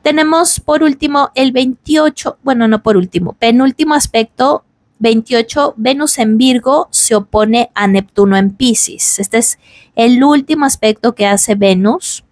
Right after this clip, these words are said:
antes de salir de, em, Virgo.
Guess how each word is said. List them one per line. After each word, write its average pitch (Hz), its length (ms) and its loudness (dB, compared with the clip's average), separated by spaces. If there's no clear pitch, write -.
antes 202 440 0
de 185 520 0
salir 214 680 0
de, 190 800 2
em, 185 640 -2
Virgo. 240 520 -2